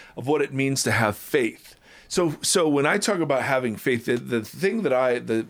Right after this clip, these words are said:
the image that I come back to, and I haven't found a better one, is the idea of being married, because it's a relational image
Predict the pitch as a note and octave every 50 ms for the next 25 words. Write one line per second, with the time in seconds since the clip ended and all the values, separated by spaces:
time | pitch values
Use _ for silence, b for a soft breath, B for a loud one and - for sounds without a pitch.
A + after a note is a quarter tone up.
0 | - - B2 B2+ - F3 G3 A3+ A#3 F#3 C#3 B2+ A#2 A#2+ A#2+ B2+ B2+ B2+ B2+ A#2
1 | G#2+ - - - C3+ A#2 G2+ A2+ A2 G#2 - - - - G2 F#2+ G2 G2 G#2 A2
2 | C3+ C3+ D3 - - - C3 A#2 G#2+ G2 F#2+ A2+ A#2+ C3 B2 A2+ G2+ F#2 F#2+ -
3 | - - B B B B B B B B B B B - C#3+ C#3+ C#3 C#3 C3 -
4 | C3+ C3 C3 B2+ B2+ B2 C3 C#3 - B2+ A#2+ A#2+ B2+ B2+ C3 C#3 C#3 E3+ A#3 C4
5 | D#3+ G#2 G#2 - - _ _ _ _ _ - A#2+ A#2 - D#3 C3+ C3 B2+ - D3
6 | C3+ C3 C3 B2+ C3 C#3+ E3+ G#3+ B3+ A#3+ - - G3+ D3+ C3 - - A#2 G#2 G2
7 | G2 G2 G2 - - - - -